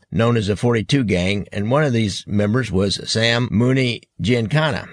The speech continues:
When Paul Ricca first arrived in Chicago, of course, he moved to the Italian section close to downtown. He managed to get a job as a theater usher, and Diamond Joe hired him as a waiter for a small family restaurant that he owned. The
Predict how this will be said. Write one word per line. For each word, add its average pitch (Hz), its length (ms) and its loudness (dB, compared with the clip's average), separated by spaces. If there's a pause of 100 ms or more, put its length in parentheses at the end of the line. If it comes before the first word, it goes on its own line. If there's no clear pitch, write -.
(160)
When 120 220 2
Paul 143 260 0
Ricca 127 380 0
first 113 340 -4
arrived 107 380 0
in 101 80 -2
Chicago, 101 520 0
of 117 120 0
course, 110 220 0
he 110 100 0
moved 110 240 2
to 110 80 0
the 113 120 2
Italian 131 440 0
section 90 440 -4
close 95 280 0
to - 100 -4
downtown. 95 760 0
He - 100 -4
managed 143 340 0
to 123 40 -4
get 131 180 0
a 123 60 -2
job 123 300 0
as 98 80 -4
a 98 80 -2
theater 127 360 0
usher, 104 320 -2
and 92 280 -4
Diamond 127 320 -2
Joe 127 580 -2 (460)
hired 117 320 0
him 123 120 2
as 110 80 2
a 110 80 2
waiter 127 380 0
for 92 180 -4
a 92 60 0
small 107 340 0
family 113 320 -2
restaurant 104 520 -2
that 82 100 -4
he 80 160 -2
owned. 57 240 -6
The - 160 0